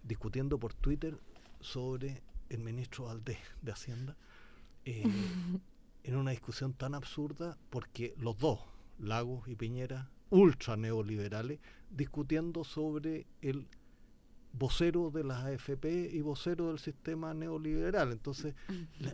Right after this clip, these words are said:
era, era absurdo, ¿me entiendes? Se supone que la izquierda con la derecha, pues mentira, eran tres neo-, dos neoliberales peleando por un tercer neoliberal, ahí el sopaipazo de la semana. Bueno, volvamos, yo quiero, eh,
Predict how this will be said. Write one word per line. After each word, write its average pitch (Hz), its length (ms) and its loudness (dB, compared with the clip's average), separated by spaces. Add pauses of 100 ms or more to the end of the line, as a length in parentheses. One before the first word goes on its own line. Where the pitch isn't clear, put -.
era, 135 220 -4
era 160 220 4
absurdo, 175 640 6 (100)
¿me 113 80 0
entiendes? 123 240 -2
Se 120 60 -2
supone 135 360 2
que 123 100 0
la 107 80 0
izquierda 139 400 2
con 135 160 0
la 117 120 -4
derecha, 117 380 -4
pues 123 140 -4
mentira, 127 460 -2
eran 131 240 0
tres 160 180 0
neo-, 151 400 2
dos 160 240 4
neoliberales 156 800 4
peleando 143 420 2
por 131 140 -2
un 135 80 -2
tercer 127 400 -2
neoliberal, 123 720 2
ahí 127 180 6
el 120 120 8
sopaipazo 104 580 2
de 101 40 -4
la 98 80 -6
semana. 98 360 -6 (1040)
Bueno, 143 260 6
volvamos, 202 400 6
yo 202 80 2
quiero, 208 340 8
eh, 156 240 6